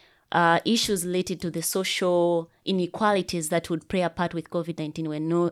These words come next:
never, uh, considered as a priority. And that has also been, um, sort of, like, visible when you talk about who is producing knowledge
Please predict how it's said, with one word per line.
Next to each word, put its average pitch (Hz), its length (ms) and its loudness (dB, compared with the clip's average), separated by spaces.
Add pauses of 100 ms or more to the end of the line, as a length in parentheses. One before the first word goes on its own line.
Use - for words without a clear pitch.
never, 165 520 -2 (320)
uh, 156 200 2
considered 160 500 -2
as 147 140 -6
a 147 60 -10
priority. 151 760 -8 (380)
And 185 180 2
that 214 120 8
has 202 180 2
also 180 240 0
been, 165 480 -2
um, 147 720 0 (200)
sort 196 220 4
of, 175 140 6
like, 160 180 4
visible 165 600 2
when 165 180 0
you 160 60 -2
talk 180 240 -6
about 156 320 -4
who 214 180 0
is 180 160 -2
producing 160 640 -6
knowledge 156 480 -6